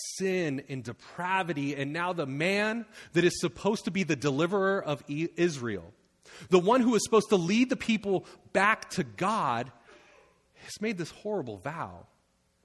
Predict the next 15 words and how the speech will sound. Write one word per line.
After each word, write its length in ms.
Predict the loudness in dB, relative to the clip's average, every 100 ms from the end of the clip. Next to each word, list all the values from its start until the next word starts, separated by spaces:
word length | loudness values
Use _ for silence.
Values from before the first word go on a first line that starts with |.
| _ -20
and 80 |
fulfilled 460 | -18 -18 -12 -12 -12
it. 180 | -16 -20 -20 _ _ _ _ _ _ _ _ _ _ _ _ _ _ _ _ _ _ _ _ _
The 100 | -20 -8
irony 340 | -6 -4 -8
here 440 | -8 -8 -6 -8 -12 _ _ _ _ _ _ _ _ _ _ _ _ _ _ _ _
is 200 | -10 -8
that 500 | -2 -2 -2 -6 -20 _
Jephthah 400 | -6 -4 -4 -4
was 300 | -4 -4 -6
saving 340 | -6 -4 -4 -8
Israel 580 | -8 -8 -6 -8 -8 -10 _ _ _ _ _ _ _ _
from 180 | -12 -12
the 120 | -10
Ammonites, 720 | -10 -8 -10 -12 -16 -20 -20